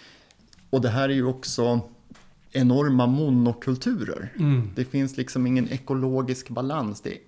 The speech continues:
Speaker 1: en art som ska in i en jättelik lada där virusen kan frodas fritt. Och inte sällan då som i, jag tror var fallet här i Kina, att de här industriella djuruppfödningarna hamnar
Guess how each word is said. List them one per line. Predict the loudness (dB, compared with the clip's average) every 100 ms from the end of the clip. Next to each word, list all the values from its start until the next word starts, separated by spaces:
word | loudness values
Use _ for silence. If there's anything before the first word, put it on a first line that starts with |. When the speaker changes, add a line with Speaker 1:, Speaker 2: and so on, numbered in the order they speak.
| -6
Speaker 1:
en | -4 -2 -2
art | -2 -4 -6 -10 -10
som | -8
ska | -6
in | -2 -2 -2
i | -4 -6
en |
jättelik | -6 -8 _ -8 -6 -6 -8 -4
lada | -2 -2 -2 -4 -6 -10 -16 -8
där | -4
virusen | -2 -2 -6 -8 -8
kan | -8
frodas | -6 -8 -8 -12 -8
fritt. | -8 -8 -12 -20 -20 -20 -20 _ _
Och | 2 4
inte | 4 0
sällan | 0 0 2 0
då | -2
som | -2 -2
i, | -4 -6 -8 -10 -14 -20 -8
jag | -6
tror | -2 0
var | 0
fallet | -2 -6 -6 -6
här | -6
i | -4
Kina, | -2 -2 -2 -4
att | -6 -8 -20 -20 -20 -20 -20 -20 -20 _ -2
de | 0 2
här | 2 2 2 0 -2 -2
industriella | -2 -2 -2 0 2 2
djuruppfödningarna | 0 0 -4 -4 -2 0 0 0 -2 -4
hamnar | -4 -2 0 2 2 0